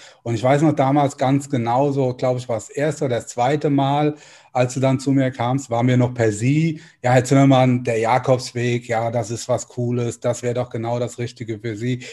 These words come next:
Gehen Sie doch da mal mit, machen Sie doch da, das ist schön, ja, äh,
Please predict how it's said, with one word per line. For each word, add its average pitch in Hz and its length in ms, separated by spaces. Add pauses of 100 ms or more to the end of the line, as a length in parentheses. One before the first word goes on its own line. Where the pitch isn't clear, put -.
(140)
Gehen 135 220
Sie 131 100
doch 123 160
da 120 180
mal 117 220
mit, 156 400
machen 139 260
Sie 139 60
doch 135 160
da, 127 240 (220)
das 120 180
ist 127 140
schön, 160 420
ja, 147 460
äh, 127 180